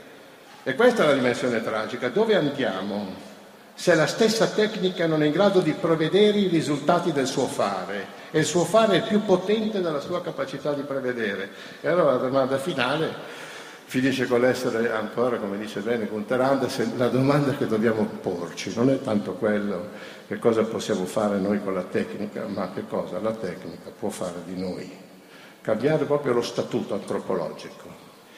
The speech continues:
Si tenga conto che la tecnica ha fatto questa sua exploit nell'arco di trenta anni. La psiche è lenta, la nostra psiche è lenta, non ce la fa ad arrivare a questa velocità del progresso tecnologico.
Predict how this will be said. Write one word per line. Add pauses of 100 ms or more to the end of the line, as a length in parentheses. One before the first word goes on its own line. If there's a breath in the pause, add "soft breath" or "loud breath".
(200 loud breath)
Si
tenga
conto
che
la
tecnica
ha
fatto
questa
sua
exploit
nell'arco
di
trenta
anni. (280 loud breath)
La
psiche
è
lenta,
la
nostra
psiche
è
lenta, (360 loud breath)
non
ce
la
fa
ad
arrivare
a
questa
velocità
del
progresso
tecnologico.